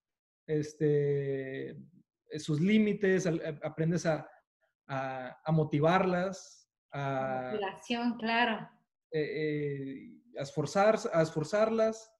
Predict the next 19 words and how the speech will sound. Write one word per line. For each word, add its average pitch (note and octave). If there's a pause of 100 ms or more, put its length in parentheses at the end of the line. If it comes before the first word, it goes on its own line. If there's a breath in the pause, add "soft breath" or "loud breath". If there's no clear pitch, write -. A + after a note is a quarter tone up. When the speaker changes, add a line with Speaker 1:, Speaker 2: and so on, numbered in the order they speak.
(420)
Speaker 1:
Entonces, F#3
desde F#3
ese A3+
punto A3
de G3
vista, F#3
sí, F#3+
yo, F3+ (120)
yo G3
podría C4+
decir A3
que A#3+
lo G3+
que F#3+
más F#3
nos A#3
une A#3+
como G#3+
familia F3+